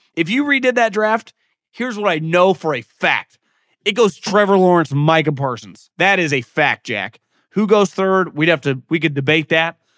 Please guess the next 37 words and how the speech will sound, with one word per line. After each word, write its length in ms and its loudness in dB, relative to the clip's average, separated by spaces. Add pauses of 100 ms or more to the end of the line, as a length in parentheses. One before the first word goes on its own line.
(360)
but 360 -2
th-, 180 -2
there 220 2
is 160 -4
no 300 2
question 480 -4
who 100 -6
goes 220 -4
one 260 0
and 140 -2
two. 240 -6 (560)
Okay, 80 -10
we 140 -6
got 140 2
a 40 -2
lot 460 0
of 640 -4
mailbag 500 2
questions 440 -2
this 200 -8
week, 280 0
so 380 -2
I 100 -6
think 260 0
I 100 2
will 260 -6
end 320 0
on, 460 0 (1040)
I 80 -4
will 180 -4
end 220 0
on, 140 -4
okay, 280 -2
we'll 160 -2
do 160 0
one 220 2
more. 200 -10